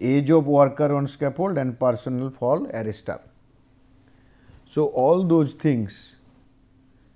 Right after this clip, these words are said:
all those things should be successful. Otherwise, what will happen? User will be unstable. So, see, we are not finding the fault,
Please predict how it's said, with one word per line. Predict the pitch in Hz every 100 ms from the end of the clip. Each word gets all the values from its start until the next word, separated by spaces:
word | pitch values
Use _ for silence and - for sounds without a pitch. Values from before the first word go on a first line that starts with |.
| _
all | - 120 151
those | 156 160 147
things | - 143 139 139 - - - _ - _ _
should | - - - 208 208 147 - _ _ - - _ _ _ _ _ _ _ _ _ _ _ _ -
be | 120
successful. | 110 151 151 185 - - 113 - _ _ - _ _ _ _ _ _ _ _ _ _ _ _ -
Otherwise, | 127 180 190 202 175
what | 180 160
will | 160
happen? | 156 123 143 170 175
User | 131 123 147 143
will | 131
be | 127
unstable. | 117 104 98 104 - - _ _ _ _ _ _ _ _ _ _ _ _ _ _ _ _
So, | _ -
see, | 147 - 156 135
we | 110 151
are | 170 156 151
not | 185 190
finding | - 170 170 165
the | 151
fault, | 156 143 117 117